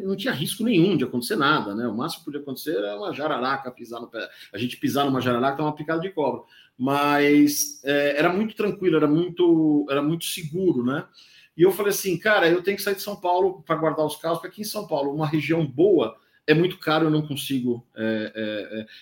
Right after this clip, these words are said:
eu não consigo ter acesso a uma região boa, e se você cair numa periferia, você tem muito problema de segurança, né? Então, a minha, a minha, a minha, é, o, o,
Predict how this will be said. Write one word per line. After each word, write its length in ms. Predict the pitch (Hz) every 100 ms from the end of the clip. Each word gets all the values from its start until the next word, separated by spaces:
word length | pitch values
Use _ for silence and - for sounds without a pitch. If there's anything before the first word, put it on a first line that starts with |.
| -
eu 80 | 123
não 120 | 139
consigo 340 | 143 143 131
ter 120 | 131
acesso 380 | 123 - 120 117
a 40 | 120
uma 80 |
região 380 | 120 113 120 113 101 107 127
boa, 440 | 110 139 175 208 - - -
e 60 | 160
se 120 | 185
você 220 | 185 214
cair 160 | 190 185
numa 180 | 175 170
periferia, 520 | 175 175 170 175 185
você 180 | 190 185
tem 200 | 180 165
muito 200 | 170 170
problema 220 | 165 170
de 80 | -
segurança, 640 | 170 170 139 117 110 107
né? 240 | 113 139 151 - - -
Então, 260 | 143 180
a 20 | 185
minha, 200 | 190 190
a 160 | 156
minha, 500 | 160 175 175 165 151
a 160 | - 131
minha, 840 | 143 151 147 139 131 123 117 110 107 - _ _ _ _ _ _ -
é, 260 | 120 120
o, 220 | 120 120 123
o, 680 | 117 113 117 110 110 101